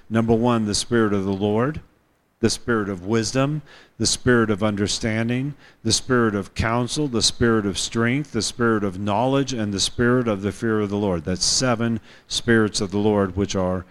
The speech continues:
one Holy Spirit. And that's good news for us to know that Holy Spirit dwells in us. Verse three, And he, he, Jesus then, will delight in the fear of the Lord, and he will not judge by what his eyes see,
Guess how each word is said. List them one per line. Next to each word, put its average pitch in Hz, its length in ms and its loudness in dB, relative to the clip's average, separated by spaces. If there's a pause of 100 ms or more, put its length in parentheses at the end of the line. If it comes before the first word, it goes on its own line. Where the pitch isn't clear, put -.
(240)
one 104 340 0
Holy 98 320 -2
Spirit. 101 360 2
And 101 100 0
that's 123 160 0
good 104 260 0
news 107 260 0
for 98 200 -2
us 92 140 -2
to 101 100 -4
know 98 180 0
that 95 200 -2
Holy 92 200 -4
Spirit 87 380 -6
dwells 90 320 -2
in 82 120 -6
us. 76 220 -8 (680)
Verse 110 240 2
three, 110 360 0 (460)
And 117 120 2
he, 156 400 4
he, 131 280 2
Jesus 139 480 2
then, 101 360 -2 (220)
will 131 140 4
delight 123 520 2
in 120 100 2
the 113 100 2
fear 143 220 4
of 135 80 6
the 107 80 0
Lord, 113 260 4
and 110 120 0
he 120 100 2
will 127 140 2
not 135 480 4
judge 127 680 6 (300)
by 127 160 8
what 139 280 6
his 135 220 6
eyes 135 340 4
see, 113 480 2